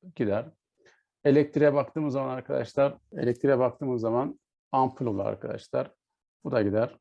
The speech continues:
C'ye baktığımız zaman termodinamik diyor. Termodinamik ısı, sıcaklık, enerji olması gerekiyor. Dolayısıyla baktığımız zaman hangisi de uyuşur? Bursa ile uyuşur. Bu da gitti arkadaşlar. Geriye kaldı nükleer fizik.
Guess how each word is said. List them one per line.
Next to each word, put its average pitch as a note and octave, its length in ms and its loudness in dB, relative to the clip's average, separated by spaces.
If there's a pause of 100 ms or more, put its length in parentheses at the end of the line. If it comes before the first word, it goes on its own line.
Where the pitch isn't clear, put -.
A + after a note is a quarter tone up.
C'ye C3+ 280 4
baktığımız D3 400 2
zaman C3 360 -2 (180)
termodinamik C3+ 840 2
diyor. A2 280 -2
Termodinamik B2+ 680 -4
ısı, C#3 200 -6
sıcaklık, B2 760 0 (200)
enerji A#2+ 400 0
olması G2+ 300 -6
gerekiyor. G#2 300 -8
Dolayısıyla A#2 360 0
baktığımız A#2 320 -2
zaman G#2+ 160 -2
hangisi A#2+ 320 -4
de G#2+ 60 -2
uyuşur? G2+ 360 -4 (340)
Bursa C3+ 260 0
ile A2 60 2
uyuşur. G#2 300 -4
Bu C3+ 60 -2
da A#2+ 100 4
gitti F#2+ 240 -4
arkadaşlar. - 640 -2 (720)
Geriye C#3 260 6
kaldı C3+ 300 4
nükleer C3 380 4
fizik. A#2 280 -6